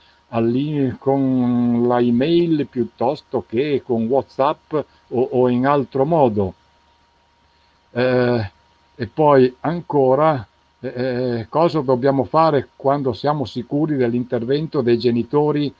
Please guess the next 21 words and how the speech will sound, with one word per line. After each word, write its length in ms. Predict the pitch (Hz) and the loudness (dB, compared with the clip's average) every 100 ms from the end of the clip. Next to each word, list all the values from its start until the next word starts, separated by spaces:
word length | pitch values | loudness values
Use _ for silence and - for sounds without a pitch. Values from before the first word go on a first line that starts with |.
| _ _ _ | _ _ _
nello 300 | 117 147 143 | 0 2 2
svolgimento 800 | 101 127 120 127 131 151 143 135 | 2 2 2 2 0 -2 -4 -2
delle 260 | 123 131 | 0 2
attività 760 | 123 - 123 120 113 139 147 - | 0 -2 -6 -4 -2 0 0 -2
e 120 | - 120 | -4 -2
anche 380 | 135 143 - | -2 -4 -4
durante 800 | 123 123 127 139 139 - 139 135 - _ _ | -4 0 0 0 -2 -4 0 0 -2 _ _
lo, 240 | 127 127 | -2 0
le 120 | 135 127 | 0 -2
conversazioni 1000 | 131 117 127 - 113 - 135 139 127 120 | -2 0 -2 -4 -10 -4 0 2 0 -2
in 280 | 127 127 113 | 0 0 0
sincrono? 920 | - - 127 123 123 - 127 131 135 - _ - - _ | -4 -8 -2 -2 -2 -2 0 2 2 0 _ -20 -20 _
Ma, 180 | - 127 | -2 -2
beh, 120 | 123 131 | 0 -2
intanto 580 | 117 - 165 196 202 | -2 2 2 4 4
parlare 500 | 190 131 117 131 139 | 2 2 4 4 4
con 140 | 127 123 | 2 2
le 80 | 120 | 2
famiglie 680 | 151 139 135 143 151 147 - _ - | 2 2 0 0 -2 -2 -6 _ -2
e 280 | 135 135 - | 2 2 -2
spiegare 760 | 107 - 147 127 127 131 143 139 | -16 -10 -6 0 2 2 0 -2